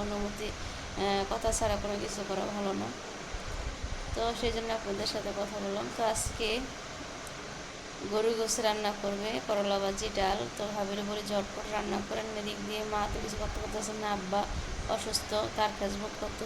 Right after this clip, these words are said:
হচ্ছে। তো সব কিছু নিয়ে ঝুট ঝামেলা আছি। তো ঠিক আছে,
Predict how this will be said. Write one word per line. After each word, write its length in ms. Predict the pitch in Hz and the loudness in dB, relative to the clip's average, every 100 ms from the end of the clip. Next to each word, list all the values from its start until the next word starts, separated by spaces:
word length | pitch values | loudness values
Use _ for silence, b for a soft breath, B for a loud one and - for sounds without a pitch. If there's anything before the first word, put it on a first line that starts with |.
| 208 | -2
হচ্ছে। 420 | 202 208 - 196 196 - - - - - - - - - | -4 -2 0 0 0 -2 -2 -4 -4 -2 -2 -4 -4 0
তো 60 | 311 | 2
সব 260 | - 277 254 - | 6 8 8 4
কিছু 200 | 269 262 247 | 0 2 2
নিয়ে 160 | 240 233 226 | 4 2 2
ঝুট 180 | 220 208 | 0 0
ঝামেলা 400 | 220 214 214 214 214 214 202 | 0 2 4 6 6 6 6
আছি। 260 | 208 - 226 254 - | 4 0 0 0 0
তো 40 | 214 202 | -2 -2
ঠিক 140 | 226 226 | 0 0
আছে, 120 | 220 | 0